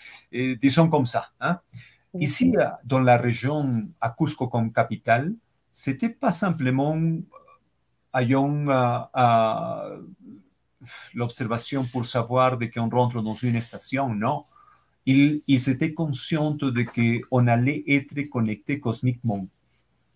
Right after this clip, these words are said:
Speaker 1: et qu'on pouvait recevoir un impact cosmique. Et dans cet impact cosmique, si on est dans le bon endroit, dans le bon moment, dans la bonne énergie, techniquement, un processus initiatique peut se passer dans la vie.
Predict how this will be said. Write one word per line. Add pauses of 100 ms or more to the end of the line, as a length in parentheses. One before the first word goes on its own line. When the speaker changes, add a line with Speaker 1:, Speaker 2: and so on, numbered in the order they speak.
(120)
Speaker 1:
et
qu'on
pouvait
recevoir
un
impact
cosmique. (680)
Et
dans
cet
impact
cosmique,
si
on
est (160)
dans
le
bon
endroit, (340)
dans
le
bon
moment, (460)
dans
la
bonne
énergie, (520)
techniquement, (160)
un
processus
initiatique
peut
se
passer
dans
la
vie.